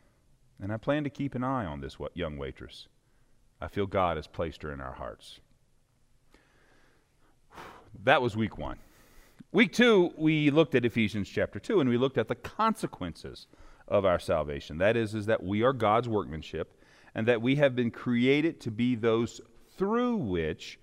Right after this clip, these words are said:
God is doing His work that He prepared beforehand. Well, I got several emails this past week, too,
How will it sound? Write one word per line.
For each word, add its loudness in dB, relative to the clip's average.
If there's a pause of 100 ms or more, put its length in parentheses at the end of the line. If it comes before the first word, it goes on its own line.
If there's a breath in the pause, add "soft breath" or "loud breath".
(300 soft breath)
God 4
is -6
doing 0 (440)
His 2
work -6 (360 soft breath)
that 0
He -2
prepared 0
beforehand. -4 (1500)
Well, 0 (260)
I -10
got -2
several 2
emails 0
this -4
past -2
week, -4
too, -2